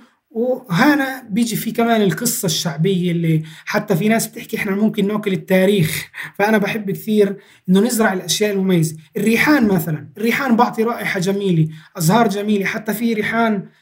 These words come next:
صحيح إنه صيفي، ولكن في ريحان أصناف معينة اللي تزرع بالشتاء، حتى بتكون زهورها بنفسجية،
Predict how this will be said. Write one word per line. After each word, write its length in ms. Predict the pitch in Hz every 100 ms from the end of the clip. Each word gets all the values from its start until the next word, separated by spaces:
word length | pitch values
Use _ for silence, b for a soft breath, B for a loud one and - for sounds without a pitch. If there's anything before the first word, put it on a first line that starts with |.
| B
صحيح 380 | - 160 240 240
إنه 120 | 208
صيفي، 540 | 160 226 170 170 196 -
ولكن 320 | 180 180 185
في 160 | 165 208
ريحان 380 | 190 208 214 196
أصناف 500 | 175 - 202 196 185
معينة 640 | 175 202 214 202 202 208 B B 185
اللي 120 | 170
تزرع 520 | 208 185 196 175 160
بالشتاء، 720 | 165 165 - 165 226 160 - _ -
حتى 280 | - 208
بتكون 360 | 185 185 226 208
زهورها 400 | 170 170 214 180
بنفسجية، 800 | 175 180 156 180 160 196 156